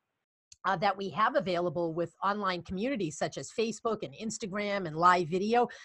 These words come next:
You really are connecting a community of young mothers, Jamie, and you're bringing them together and making them feel comfortable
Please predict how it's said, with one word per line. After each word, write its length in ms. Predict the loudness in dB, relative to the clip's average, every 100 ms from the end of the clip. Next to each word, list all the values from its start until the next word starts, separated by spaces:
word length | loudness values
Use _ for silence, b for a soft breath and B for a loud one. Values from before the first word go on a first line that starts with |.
| B B
You 320 | 2 10 10
really 360 | 12 8 8 4 6
are 220 | 8 8 6
connecting 760 | 0 2 2 2 0 0 -2 -8 _ _ -4
a 60 |
community 920 | -2 -2 0 2 4 4 2 2 0 2
of 180 | 2 2
young 380 | 4 4 4 8
mothers, 440 | 8 8 4 0
Jamie, 500 | -4 -2 -2 -2 -4
and 140 | -2 -2
you're 100 | -2
bringing 460 | 0 2 2 0
them 140 | -2 -2
together 560 | -4 4 4 4 0 -2 -4
and 180 | -2
making 300 | 0 0 -2
them 140 | -6 -4
feel 300 | 0 -2 -2 0
comfortable 600 | 0 0 0 2 2